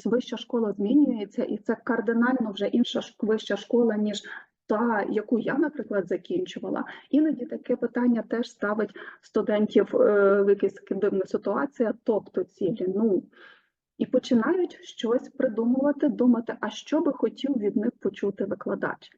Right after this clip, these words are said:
І тому дуже важливо, перш ніж ставити питання, а що ви хочете отримати від цього курсу, підсвітити студентам, що, е, звичайно,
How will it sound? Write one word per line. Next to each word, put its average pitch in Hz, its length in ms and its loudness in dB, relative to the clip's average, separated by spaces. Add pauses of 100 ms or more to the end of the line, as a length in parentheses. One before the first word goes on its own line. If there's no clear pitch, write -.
(340)
І 247 60 -4
тому 330 440 2
дуже 269 360 0
важливо, 247 580 0 (840)
перш 240 320 -4
ніж 240 160 -2
ставити 254 440 -2
питання, 233 600 0 (100)
а 220 80 -8
що - 280 -4
ви 254 80 0
хочете 254 440 -2
отримати 214 520 -2
від 202 220 -6
цього 220 260 -2
курсу, - 580 -4 (300)
підсвітити - 640 -4
студентам, - 680 -10 (420)
що, 240 640 2 (480)
е, 226 380 0 (200)
звичайно, 359 540 2